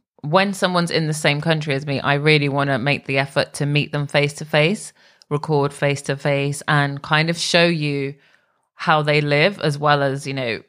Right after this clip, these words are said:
what they're talking about. So I've shelved those plans for now, but the list is getting longer and longer. I've got some really amazing guests coming up. But as with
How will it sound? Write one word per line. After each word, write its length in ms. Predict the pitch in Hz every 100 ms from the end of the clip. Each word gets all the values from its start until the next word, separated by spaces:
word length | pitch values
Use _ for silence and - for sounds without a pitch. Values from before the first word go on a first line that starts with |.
| _
what 200 | 147 -
they're 140 | 139
talking 420 | - 147 147 151
about. 320 | 147 156 165 -
So 220 | 160 156
I've 240 | 151 151 - _ -
shelved 540 | - - 165 185 202
those 220 | 208 208
plans 360 | - 190 170 175
for 140 | -
now, 480 | 170 139 135 147 156 _ _ _ _ _ -
but 80 | 170
the 100 | 160
list 280 | 156 170 170
is 100 | 165
getting 600 | 156 160 165 156 151 151
longer 360 | 151 151 151 156
and 180 | 151
longer. 260 | 139 135 135
I've 180 | 117 156
got 140 | -
some 240 | - 147 139
really 480 | 156 156 151 147
amazing 480 | - 143 139 139 131
guests 220 | 127 127
coming 280 | - 131 127
up. 240 | 123 110 _ - - _ _ _ _ _ _ _ -
But 240 | 151 - - _ _
as 300 | 156 160 160
with 460 | 156 151 151 143